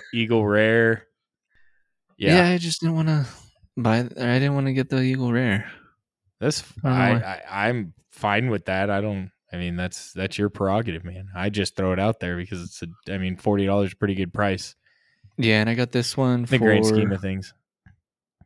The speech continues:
Speaker 2: Got this one for, was it seventy? It was either seventy or eighty. I can't remember now.
Speaker 1: It was seventy.
Speaker 2: So,
Speaker 1: It smells
Speaker 2: uh,
Speaker 1: good.
Speaker 2: Major Steel, I have a feeling it's hard to find, um,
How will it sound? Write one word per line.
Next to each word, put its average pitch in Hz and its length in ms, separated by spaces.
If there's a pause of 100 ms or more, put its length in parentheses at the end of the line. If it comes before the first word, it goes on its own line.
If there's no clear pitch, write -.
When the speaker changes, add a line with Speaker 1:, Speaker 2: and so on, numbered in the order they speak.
(160)
Speaker 2:
Got 123 160
this 127 180
one 135 120
for, 110 880 (1300)
was 135 120
it - 140
seventy? 156 680
It 127 60
was 113 140
either 113 140
seventy 110 380
or 101 40
eighty. 98 280
I 110 40
can't 98 220
remember 98 280
now. 101 180 (100)
Speaker 1:
It - 80
was 101 100
seventy. 90 460 (960)
Speaker 2:
So, 95 500 (520)
Speaker 1:
It 101 120
smells 101 260
Speaker 2:
uh, - 20
Speaker 1:
good. 104 200 (420)
Speaker 2:
Major 156 280
Steel, 147 380
I 127 80
have 120 140
a 117 80
feeling 131 340
it's 123 160
hard 120 220
to 104 60
find, 120 540 (320)
um, 110 600